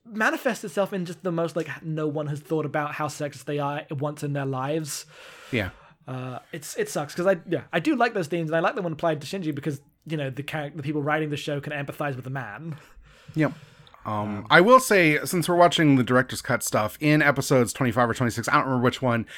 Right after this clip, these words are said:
Speaker 2: we do get shots of Ritsuko and Masato, like, dead in the way they are in End of Eva, uh,
Speaker 1: Yeah.
Speaker 2: implying that both things do happen at the same time.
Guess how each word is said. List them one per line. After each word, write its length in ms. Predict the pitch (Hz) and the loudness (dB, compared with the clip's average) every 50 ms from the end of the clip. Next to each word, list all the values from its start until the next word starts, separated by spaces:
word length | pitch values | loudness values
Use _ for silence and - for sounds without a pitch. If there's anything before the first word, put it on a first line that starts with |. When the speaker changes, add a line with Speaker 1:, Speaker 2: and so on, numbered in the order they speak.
| - - - | -18 -12 -4
Speaker 2:
we 120 | - 170 160 | -2 0 0
do 220 | 123 143 180 196 | 2 2 0 4
get 240 | 165 185 165 160 - | 4 4 4 4 2
shots 480 | - - 170 151 147 143 135 - - - 139 | 2 6 8 8 8 8 6 2 -2 2 2
of 500 | 139 135 131 131 127 123 123 107 110 - - | 4 6 6 6 6 4 4 2 -2 -6 -6
Ritsuko 640 | 147 135 117 139 131 - - - - 143 135 127 123 | -6 2 2 2 2 2 -2 0 4 4 6 6 6
and 120 | 120 123 | 4 2
Masato, 480 | 117 - - 135 117 117 120 117 113 113 | 0 2 4 4 4 4 4 2 2 2
like, 320 | 107 107 107 90 92 92 | 2 0 0 -2 -4 -4
dead 220 | - 113 117 123 | 0 2 2 2
in 120 | 123 120 120 | 4 4 4
the 60 | 123 | 4
way 220 | 110 113 117 120 | 4 4 2 2
they 160 | 113 113 117 120 | 2 2 0 2
are 260 | - 110 110 117 123 | 2 4 6 6 4
in 220 | 104 117 113 110 | 4 2 -2 0
End 140 | 120 123 120 | 2 2 2
of 100 | 110 107 | 4 2
Eva, 400 | 117 123 135 170 175 196 190 - - _ | 2 2 4 4 4 4 4 2 -2 _
uh, 60 | 143 | -4
Speaker 1:
Yeah. 120 | 123 - - - _ _ | -4 -4 -6 -10 _ _
Speaker 2:
implying 460 | 127 123 120 - - 127 127 127 123 | -2 -2 0 2 4 6 6 6 6
that 100 | 120 110 | 4 2
both 260 | 104 - 127 123 123 - | 2 4 4 4 4 2
things 340 | 139 123 120 113 104 - - - _ - 143 | 0 2 2 0 -2 -6 -10 -12 _ -8 -6
do 220 | 101 131 131 117 | 0 0 0 2
happen 320 | 107 117 113 107 - 113 107 | 4 2 2 2 0 -6 -6
at 80 | 104 | -6
the 60 | 110 104 | -8 -10
same 200 | - 92 78 - | -8 -10 -10 -8
time. 300 | - 117 - - 151 | -10 -10 -8 -8 -10